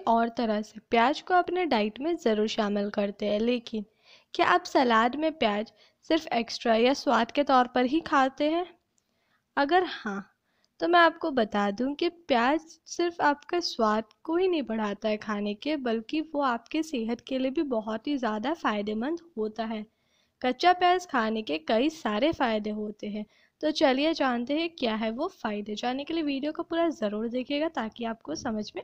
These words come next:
आ सके कि क्या-क्या फ़ायदे होते हैं, ताकि अगर आप भी किसी भी तरह की बीमारी से ग्रस्त है या फिर आपको किसी भी तरह का कोई भी परेशानी है, तो आप उसमें प्याज का सेवन, कच्चे प्याज का सेवन ज़रूर करें। अगर आपको ब्लड प्रेशर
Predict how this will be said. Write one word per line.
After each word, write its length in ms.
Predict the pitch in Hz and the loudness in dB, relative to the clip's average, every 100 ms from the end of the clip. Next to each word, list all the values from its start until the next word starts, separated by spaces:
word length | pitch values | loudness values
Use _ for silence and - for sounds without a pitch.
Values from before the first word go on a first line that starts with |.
| - | -10
आ 100 | 220 | -10
सके 320 | 208 226 226 294 | -10 -10 -12 -14
कि 80 | - | -8
क्या-क्या 300 | 226 220 349 | -8 -6 -8
फ़ायदे 500 | - - 202 208 208 | -8 -6 -6 -4 -6
होते 420 | 214 208 202 208 | -6 -8 -10 -10
हैं, 160 | 208 214 _ _ _ - | -10 -12 _ _ _ -4
ताकि 240 | 233 233 | -2 0
अगर 260 | 262 240 262 | 0 0 -4
आप 160 | 226 214 | -4 -6
भी 160 | 208 | -6
किसी 280 | 240 254 - | -6 -8 -6
भी 100 | 247 | -8
तरह 240 | 240 233 226 | -6 -6 -6
की 140 | 226 | -6
बीमारी 400 | 220 226 220 226 | -4 -2 -2 -4
से 160 | - 214 | -6 -6
ग्रस्त 460 | 220 220 220 - | -4 -4 -6 -8
है 80 | 220 | -6
या 100 | 214 | -4
फिर 180 | 208 226 | -4 -6
आपको 240 | 220 - | -6 -8
किसी 300 | 220 240 - | -10 -10 -8
भी 100 | 277 | -6
तरह 200 | 294 247 | -4 -4
का 120 | 240 233 | -4 -6
कोई 220 | - 240 | -4 -4
भी 80 | 285 | -4
परेशानी 640 | 247 214 214 226 202 214 | -4 -4 -6 -8 -6 -4
है, 160 | 247 392 _ _ _ _ | -6 -8 _ _ _ _
तो 80 | 254 | -2
आप 160 | 214 214 | -2 -2
उसमें 340 | 220 - 370 | -6 -4 -4
प्याज 300 | - 202 208 | -4 -4 -6
का 100 | - | -10
सेवन, 320 | 220 214 269 | -8 -6 -6
कच्चे 300 | 370 233 - | -6 -8 -8
प्याज 280 | 214 214 202 | -6 -6 -6
का 120 | - | -8
सेवन 340 | 214 214 254 453 - - | -6 -4 -4 -6 -6 0
ज़रूर 280 | 214 202 | 0 0
करें। 320 | 202 202 190 208 _ _ _ _ _ _ - | -4 -6 -6 -10 _ _ _ _ _ _ -6
अगर 280 | 285 427 480 | -2 0 2
आपको 440 | 339 - - 247 | 2 0 -6 -4
ब्लड 360 | 220 233 254 - | -2 -2 -4 -2
प्रेशर 380 | 349 320 339 | -4 -4 -4